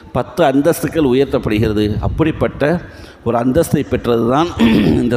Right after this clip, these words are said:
ஸலவாத் என்பதை நம்ம விளங்கி வச்சிருக்கணும். அதைத்தான் இங்க நபி ஸல்லல்லாஹு அலைஹி வஸல்லம் அவங்க சொல்றாங்க, ஸலவாத், நபிகள் நாயகத்தின் மீது நீங்கள்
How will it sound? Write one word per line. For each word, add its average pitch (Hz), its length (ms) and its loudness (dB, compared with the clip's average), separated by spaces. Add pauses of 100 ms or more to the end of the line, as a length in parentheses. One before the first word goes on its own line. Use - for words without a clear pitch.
ஸலவாத் 147 320 2
என்பதை 113 500 0 (1040)
நம்ம 123 260 0
விளங்கி 123 300 2
வச்சிருக்கணும். 87 520 -4 (520)
அதைத்தான் 139 340 0
இங்க 151 120 2
நபி 127 240 0
ஸல்லல்லாஹு 123 460 0
அலைஹி - 80 -4
வஸல்லம் 107 300 0
அவங்க - 80 -
சொல்றாங்க, 135 480 2 (840)
ஸலவாத், 170 480 2 (840)
நபிகள் 170 340 2
நாயகத்தின் 135 480 2
மீது 131 240 2
நீங்கள் 113 360 0